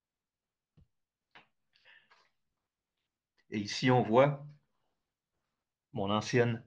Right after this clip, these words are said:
alma mater jusqu'à un certain point, qui est le Musée de l'aviation et de l'espace du Canada, où on voit le premier Beaver, celui qui se trouve sur le thème de Monsieur Bradford,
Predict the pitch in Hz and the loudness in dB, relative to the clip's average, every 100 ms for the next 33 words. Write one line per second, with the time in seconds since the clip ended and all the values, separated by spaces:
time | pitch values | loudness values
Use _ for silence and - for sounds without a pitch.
0 | - 107 110 120 113 107 113 127 123 104 | -6 -4 -2 -2 0 -2 0 0 0 -6
1 | - 104 110 - 92 - 123 - 104 104 | -10 -8 -8 -6 -8 -8 -12 -8 -6 -4
2 | 117 131 - 107 101 104 98 - 120 120 | -4 -4 -4 -2 0 0 -2 -4 -8 -8
3 | - 98 107 - 107 95 - 98 92 101 | -10 -6 -6 -2 -2 -2 -4 -2 0 -2
4 | - 113 110 110 117 117 - 120 131 139 | -4 -4 -2 0 0 0 0 2 4 4
5 | 110 92 101 - - - - - 127 143 | 2 2 -2 -4 -14 -14 -8 0 4 2
6 | 143 - - 120 120 - 110 110 113 113 | 0 -6 0 0 2 2 2 4 2 2
7 | 110 98 92 104 101 101 - 104 107 | 0 -4 -6 -2 0 0 0 -2 -2